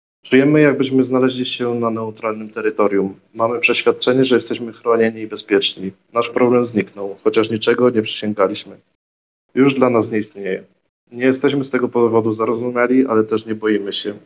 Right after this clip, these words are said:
To jest nasze doświadczenie. Takie będą nasze reakcje, o ile zachowamy dobrą kondycję duchową". E, czytając tę obietnicę, e, ze sponsorem, pamiętam, e,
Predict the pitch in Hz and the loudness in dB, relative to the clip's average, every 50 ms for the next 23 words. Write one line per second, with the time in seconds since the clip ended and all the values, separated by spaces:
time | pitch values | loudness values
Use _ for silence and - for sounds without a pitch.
0 | _ _ _ - _ _ _ _ _ _ _ _ _ _ 131 135 139 131 131 - | _ _ _ -20 _ _ _ _ _ _ _ _ _ _ 4 4 4 4 2 0
1 | - 123 113 110 - 120 107 110 107 - - 107 - - - 98 95 95 95 - | 0 0 0 0 0 -2 -4 -4 -4 -4 -4 -6 -6 -2 -2 0 0 0 0 -2
2 | 127 120 - 131 131 123 120 123 123 120 113 110 - 117 110 113 113 120 127 123 | -2 0 0 0 2 2 0 2 0 0 0 0 2 2 4 4 4 2 0 -2
3 | - 120 117 113 113 110 110 110 107 104 - 113 110 107 104 101 101 101 98 - | -4 -4 -2 0 0 0 0 -2 -4 -4 -6 -6 -6 -6 -6 -6 -8 -12 -10 -10
4 | 101 98 - 107 104 101 - - 101 98 98 - 101 95 95 - 90 - _ _ | -10 -10 -10 -12 -12 -12 -12 -18 -18 -18 -4 -2 0 0 0 -2 -8 -10 _ _
5 | _ _ _ _ _ _ _ _ _ _ _ _ _ _ _ _ _ _ _ _ | _ _ _ _ _ _ _ _ _ _ _ _ _ _ _ _ _ _ _ _
6 | _ _ _ _ 151 147 156 156 156 156 151 147 - - - 160 190 196 208 202 | _ _ _ _ 4 4 6 4 2 0 -4 -6 -4 -6 -2 2 4 4 4 4
7 | 196 - - 185 170 160 160 160 - 170 165 170 - 143 147 147 143 143 143 _ | 4 2 0 0 2 2 0 -2 0 -4 -4 0 2 2 4 4 2 -4 -8 _
8 | _ _ _ _ _ _ 135 131 127 127 127 127 127 123 123 123 123 120 123 123 | _ _ _ _ _ _ -4 -2 -2 -2 -2 -4 -6 -10 -10 -10 -12 -12 -14 -14
9 | - - 131 123 - - 123 123 120 120 123 123 120 120 123 - 123 123 123 123 | -14 -14 -16 -14 -8 -6 -6 -6 -6 -4 -2 -2 -2 -2 -2 0 0 2 2 0
10 | 123 120 117 - - - 110 120 117 117 113 113 113 113 110 | -4 -8 -10 -14 -20 -18 -12 -6 -4 -2 -2 -4 -6 -8 -16